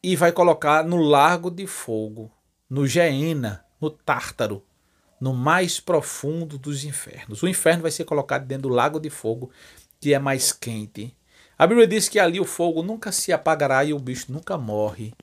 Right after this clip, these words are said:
Há salvação, há livramento? Sim, há salvação e livramento em Cristo Jesus. Eu sou Sátrio Araújo.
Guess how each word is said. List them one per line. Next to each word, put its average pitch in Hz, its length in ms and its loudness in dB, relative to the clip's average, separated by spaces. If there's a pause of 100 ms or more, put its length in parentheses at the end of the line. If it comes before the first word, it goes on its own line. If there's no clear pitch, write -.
(1300)
Há 156 160 6
salvação, 160 680 4
há 175 60 2
livramento? 147 680 0
Sim, 131 440 -2
há 117 120 -2
salvação 131 760 2
e 151 60 0
livramento 127 640 0
em 123 80 -6
Cristo 131 420 -4
Jesus. 101 920 -4
Eu 104 80 -4
sou 135 200 4
Sátrio 131 460 2
Araújo. 113 560 0